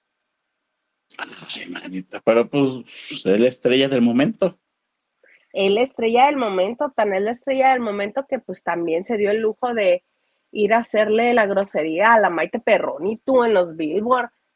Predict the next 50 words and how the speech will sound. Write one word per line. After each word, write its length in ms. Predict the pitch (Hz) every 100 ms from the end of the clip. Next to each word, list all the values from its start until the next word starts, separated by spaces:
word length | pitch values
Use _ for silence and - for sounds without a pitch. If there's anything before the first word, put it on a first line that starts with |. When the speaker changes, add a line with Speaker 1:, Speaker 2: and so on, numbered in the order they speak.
| -
Speaker 2:
que 120 | 190
ya 100 | 185
dijo 180 | 208 -
Speaker 1:
Pero 60 | 214
Speaker 2:
Maite 180 | 214 208
Speaker 1:
ella 60 | 208
dijo 80 |
Speaker 2:
Perroni 200 | 190 175 196
Speaker 1:
que 60 |
Speaker 2:
que 80 | 196
Speaker 1:
no, 80 | 180
Speaker 2:
no. 120 | 175
Speaker 1:
¿no? 80 | 165
Que 100 | -
no 100 | 147
fue 140 | 151 165
grosería. 460 | 143 117 107 107 226
Speaker 2:
Ajá. 320 | 226 220 - _ _ _ _ _ _ _ -
Dijo 220 | 277 311
que 100 | 320
ella 120 | 302
no 120 | - 294
lo 140 | 311
sintió 420 | - 233 202 233
así, 220 | 233 240
dice, 260 | 220 202 202
"Pues, 200 | - 190
si 120 | 202
lo 200 | 190 180
pones 420 | - 220 247 277 247
en, 200 | 214 - _ _ _ _ _ _ _ _
en 140 | 311 269
cámara 480 | 254 240 247 277 240
lenta, 680 | 214 202 208 233 240 226
cuadro 340 | - 233 214 233
por 220 | 240 233
cuadro, 340 | 214 202 226 226
pues 180 | 180 -
sí, 160 | 180
sí 160 | - 196
se 180 | 220 190
ve 120 | 190
como 240 | 202 190 185
que 100 | 180
me 120 | 147
hizo 140 | -
una 140 | 170 185
grosería", 520 | 214 294 359 427 403 -
pero 280 | 214 190
no, 200 | 196 254